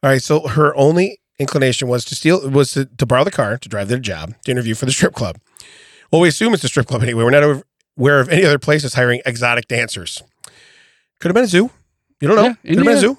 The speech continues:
Speaker 2: Indianapolis has a wonderful zoo.
Speaker 1: Yeah, could have been. Could have been. All right.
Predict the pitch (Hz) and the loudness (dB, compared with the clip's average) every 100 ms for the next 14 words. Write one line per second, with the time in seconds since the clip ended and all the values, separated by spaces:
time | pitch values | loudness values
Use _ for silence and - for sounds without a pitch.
0 | _ 143 226 240 196 170 143 143 175 165 | _ -4 -2 -2 -2 -2 2 2 2 2
1 | 143 185 196 156 156 185 - - _ - | 2 2 0 0 0 2 0 -2 _ -4
2 | 175 165 202 _ 113 123 | 0 0 -2 _ -2 0